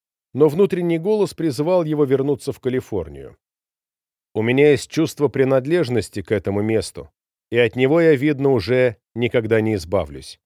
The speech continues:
писал он своему другу Джеймсу Конанту, ректору Гарвардского университета. Старые друзья по Калтеху, Дик Толман и Чарли Лауритсон,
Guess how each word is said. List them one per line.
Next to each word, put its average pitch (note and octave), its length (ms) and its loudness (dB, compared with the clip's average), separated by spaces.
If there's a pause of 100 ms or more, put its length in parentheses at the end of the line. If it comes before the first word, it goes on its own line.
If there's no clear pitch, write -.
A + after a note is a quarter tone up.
(540)
писал B2+ 340 2
он B2 120 2
своему A#2 400 0
другу C#3 580 0
Джеймсу A#2 540 -2
Конанту, G2 640 -2 (260)
ректору D3+ 480 0
Гарвардского A#2+ 720 0
университета. F#2 800 -10 (720)
Старые F3+ 420 2
друзья D#3 360 2
по C#3 160 0
Калтеху, C#3 800 0 (160)
Дик A#2+ 340 -4
Толман C3 680 4
и A#2+ 420 0
Чарли A#2 500 2
Лауритсон, A#2+ 800 -2